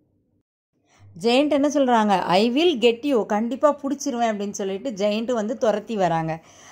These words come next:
Jack reached the bottom of the beanstalk. So, ஜாக் என்ன பண்றாங்க, கடகடகடன்னு அவங்ககிட்ட இருந்து தப்பிச்சு எங்க வந்துட்டாங்க, அந்த பீன்ஸ்டாக் இருக்குது இல்லையா, அந்த மரத்தை பிடிச்சிட்டு கீழே வரைக்கும் வந்து வந்துட்டாங்க.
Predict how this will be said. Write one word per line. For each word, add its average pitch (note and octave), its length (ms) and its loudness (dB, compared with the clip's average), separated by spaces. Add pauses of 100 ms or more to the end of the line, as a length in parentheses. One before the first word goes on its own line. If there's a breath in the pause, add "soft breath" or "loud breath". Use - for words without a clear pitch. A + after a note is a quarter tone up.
(220 loud breath)
Jack E4 400 6
reached B3+ 600 -2
the F3+ 300 2 (200)
bottom D#4+ 520 2
of F#3 220 0 (120)
the G3+ 120 -2
beanstalk. F3 760 -6 (440 soft breath)
So, A#3+ 180 -2
ஜாக் A#3 360 4
என்ன B3 240 0
பண்றாங்க, A#3 520 0
கடகடகடன்னு G#3+ 600 2
அவங்ககிட்ட G#3 320 0
இருந்து G#3 240 -2
தப்பிச்சு G3 220 -8
எங்க A3 360 0
வந்துட்டாங்க, G#3+ 360 0
அந்த B3+ 280 2
பீன்ஸ்டாக் G#3+ 560 -2
இருக்குது G3 260 -8
இல்லையா, A#3+ 260 -2 (360 loud breath)
அந்த G#3+ 180 0
மரத்தை G#3+ 360 2
பிடிச்சிட்டு A3+ 560 -2
கீழே B3 360 0
வரைக்கும் F#3 340 -2
வந்து G#3+ 340 0
வந்துட்டாங்க. D3 600 -6